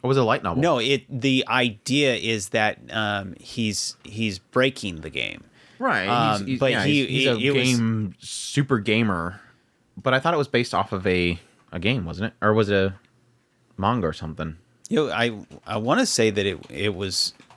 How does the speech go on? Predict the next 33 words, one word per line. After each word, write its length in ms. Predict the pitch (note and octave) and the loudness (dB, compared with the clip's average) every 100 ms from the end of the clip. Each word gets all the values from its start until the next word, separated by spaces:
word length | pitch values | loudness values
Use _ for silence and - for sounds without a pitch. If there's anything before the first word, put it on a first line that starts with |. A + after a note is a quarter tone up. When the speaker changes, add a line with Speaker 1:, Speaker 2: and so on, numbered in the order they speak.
| _ _ _ _ _ _ _ _ _ _ _ _ _ _ _ _ - | _ _ _ _ _ _ _ _ _ _ _ _ _ _ _ _ -4
Speaker 2:
originally 520 | B2 B2+ A#2+ B2+ A#2 | 2 4 4 4 4
a 60 | G#2 | 4
light 220 | F#2+ F2+ | 2 0
novel 260 | D#2+ E2+ D#2+ | -4 -8 -6
or, 280 | D#2+ E2 C#2+ | -6 -6 -8
or 200 | - F#2+ | -6 -6
a 260 | F2 D#2 C2+ - _ _ _ _ _ _ _ _ _ _ _ _ _ _ _ _ | -4 -8 -10 -14 _ _ _ _ _ _ _ _ _ _ _ _ _ _ _ _
Speaker 1:
It 100 | D3 | 0
was 120 | C#3 | 0
based 380 | E2+ - B2+ - - | 0 2 0 0 0
off 200 | A#2 A#2 | 0 2
of 120 | A#2+ | 0
a 100 | - | 2
manga. 1000 | A#2 E2 G#2+ G#2 F#2+ E2+ E2 D#2+ E2 - - _ _ _ _ _ _ _ _ _ _ _ _ _ _ _ _ _ | 2 2 2 4 2 2 0 0 -2 -6 -14 _ _ _ _ _ _ _ _ _ _ _ _ _ _ _ _ _
Yeah, 120 | C#3 | 0
I 60 | C3+ | 2
guess 180 | D3 - | 2 2
it 120 | - | -2
could 240 | A2+ F#2 | -2 -4
be 140 | G2 F#2 | -4 -6
turned 340 | - - F#2+ | -2 0 2
into 260 | F#2 F#2 F#2 | 0 0 0
an 60 | |
actual 300 | E2+ F2+ - | 0 0 -2
game. 260 | F2 E2+ F2 | -2 -2 0
That'd 100 | G#2+ | 0
be 60 | E3+ | -2
Speaker 2:
'Cause 160 | F3+ | 0
Speaker 1:
actually 120 | B3+ | 0
Speaker 2:
that, 60 | B3+ | -2
Speaker 1:
fun. 100 | D3 | 0
Speaker 2:
that 240 | E3+ A#3+ | 0 2
one 220 | A#3+ B3+ | 2 2